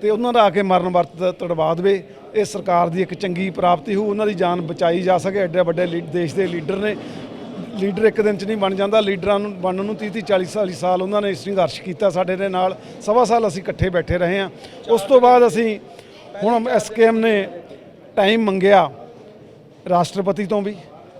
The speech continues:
ਹੁਣੇ ਅਸੀਂ ਚਿੱਠੀ ਲਿਖ ਰਹੇ ਹਾਂ ਕੇਂਦੀ-, ਕੇਂਦਰੀ ਖੇਤੀਬਾੜੀ ਮੰਤਰੀ ਤੋਂ ਵੀ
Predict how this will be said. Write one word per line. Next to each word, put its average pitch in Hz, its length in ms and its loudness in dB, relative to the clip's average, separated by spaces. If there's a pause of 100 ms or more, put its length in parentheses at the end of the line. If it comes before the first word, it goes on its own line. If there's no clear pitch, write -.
(460)
ਹੁਣੇ 247 220 2
ਅਸੀਂ 214 160 -2
ਚਿੱਠੀ 202 240 -4
ਲਿਖ 196 200 2
ਰਹੇ 196 260 2
ਹਾਂ 185 140 -4 (800)
ਕੇਂਦੀ-, 214 480 0
ਕੇਂਦਰੀ 214 400 0
ਖੇਤੀਬਾੜੀ 202 480 0
ਮੰਤਰੀ 196 360 -2
ਤੋਂ 202 140 0
ਵੀ 196 180 -6